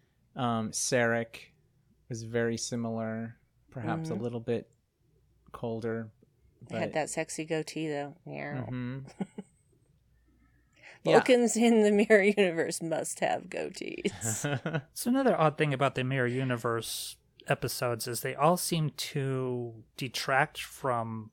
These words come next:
Speaker 3: Mirror Universe Spock and what he does to help, like, bring down the Terran Empire, if my memory
Speaker 2: Mm-hmm.
Speaker 3: s-, serves.
Speaker 1: In D S nine?
Speaker 3: And, well, in the Mirror Mirror u-, episode, isn't that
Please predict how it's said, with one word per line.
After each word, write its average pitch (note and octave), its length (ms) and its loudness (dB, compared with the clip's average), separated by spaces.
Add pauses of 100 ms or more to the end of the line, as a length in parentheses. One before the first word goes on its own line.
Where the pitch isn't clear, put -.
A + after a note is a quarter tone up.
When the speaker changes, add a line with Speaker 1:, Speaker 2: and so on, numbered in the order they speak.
Speaker 3:
Mirror C#3 160 2
Universe B2 520 0
Spock B2+ 440 0 (320)
and B2+ 160 -4
what B2+ 160 -6
he - 180 -10
does B2+ 340 0
to A#2 120 -2
help, A#2 420 0 (720)
like, A#2 220 -4
bring A2 220 -2
down A#2 600 -2 (180)
the D3 100 -4
Terran D3 300 -4
Empire, D3+ 640 -2 (360)
if C3 200 -2
my A#2+ 120 2
memory A#2 360 0
Speaker 2:
Mm-hmm. B2+ 60 -4
Speaker 3:
s-, - 120 -8 (240)
serves. C3 640 -6 (140)
Speaker 1:
In C#3 160 -2
D B2+ 160 2
S A#2+ 160 0
nine? C3+ 380 -2 (520)
Speaker 3:
And, D3 540 0
well, C#3 320 0
in C3+ 220 0
the C3 60 2
Mirror B2 260 2
Mirror G#3 260 4
u-, A#2+ 220 -2 (440)
episode, A2 500 0
isn't C#3 240 -2
that C#3+ 220 0